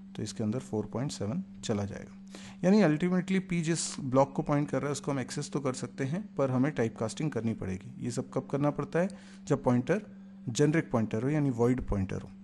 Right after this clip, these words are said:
वॉइड पॉइंटर और जेनेरिक पॉइंटर एक ही बात है। तो I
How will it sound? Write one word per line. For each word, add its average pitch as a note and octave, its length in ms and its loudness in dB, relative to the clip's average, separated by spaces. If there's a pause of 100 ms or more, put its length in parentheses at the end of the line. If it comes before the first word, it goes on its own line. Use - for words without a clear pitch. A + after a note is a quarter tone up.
वॉइड C#3+ 240 4
पॉइंटर E3 240 0
और F3+ 100 2
जेनेरिक C3 380 2
पॉइंटर - 380 -2
एक C3+ 140 0
ही B2 80 0
बात - 260 -6
है। - 80 -16 (2000)
तो E3 80 6
I F3 120 12